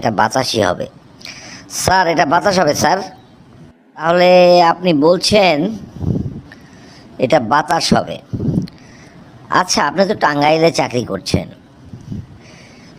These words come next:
টাঙ্গাইলের সবচেয়ে মজার জিনিস কি বলুন তো, খুব নাম করা? কেন স্যার,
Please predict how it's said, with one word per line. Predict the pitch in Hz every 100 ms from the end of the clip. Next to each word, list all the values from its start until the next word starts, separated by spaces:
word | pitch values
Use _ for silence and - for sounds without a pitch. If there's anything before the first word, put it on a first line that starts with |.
| -
টাঙ্গাইলের | 139 151 170 180 180 190 190
সবচেয়ে | 214 - 185 151
মজার | 151 165 143
জিনিস | 147 147 -
কি | - 139
বলুন | 139 151 131
তো, | 151
খুব | - 156 139
নাম | 127 -
করা? | 120 131 - - - - - - - - - - - - _ _ -
কেন | 175 208
স্যার, | 180 180 131 107